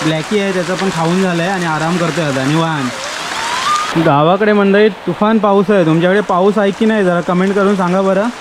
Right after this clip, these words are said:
म्हणजे एवढा पाऊस आहे ना, गेले दोन ते तीन दिवस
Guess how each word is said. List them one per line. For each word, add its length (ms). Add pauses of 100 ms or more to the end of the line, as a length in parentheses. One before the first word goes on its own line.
(1000)
म्हणजे 180
एवढा 240
पाऊस 280
आहे 120
ना, 360
गेले 420
दोन 300
ते 80
तीन 320
दिवस 380